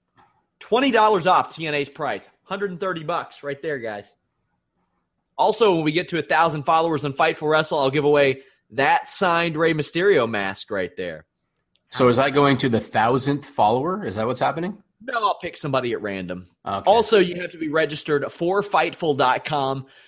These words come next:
Speaker 1: You'll see the Matt Riddle show, which is available now, uh, the Shane Helms show, available to non-members as well this week. Usually you get those early by about two or three days if you register for fightful dot com.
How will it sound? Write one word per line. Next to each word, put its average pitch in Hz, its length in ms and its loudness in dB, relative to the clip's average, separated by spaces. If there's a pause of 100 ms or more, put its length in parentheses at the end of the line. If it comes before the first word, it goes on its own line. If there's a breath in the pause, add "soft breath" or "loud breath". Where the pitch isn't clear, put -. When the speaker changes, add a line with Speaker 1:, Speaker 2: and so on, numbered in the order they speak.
Speaker 1:
You'll 151 180 2
see 196 260 -4
the 170 340 -2
Matt 160 260 0
Riddle 175 220 0
show, 160 300 0
which 151 220 -2
is 139 240 -2
available 135 500 0
now, 117 480 0
uh, 110 160 2
the 113 100 -4
Shane 160 240 -4
Helms 151 220 -2
show, 131 340 -2 (240 soft breath)
available 175 400 2
to 170 180 -6
non-members 165 800 0
as 135 180 0
well 160 300 2
this 147 260 -4
week. 131 360 -2 (200 soft breath)
Usually 165 360 -2
you 156 80 0
get 156 220 -2
those 147 320 2 (200)
early 147 440 2
by 127 280 2
about 127 360 2 (280)
two 240 160 -8
or 214 60 2
three 196 260 -4
days 156 480 -2
if 143 140 -6
you 135 100 -6
register 143 580 0
for 131 180 -10
fightful 127 540 -4
dot 107 240 0
com. 104 340 -2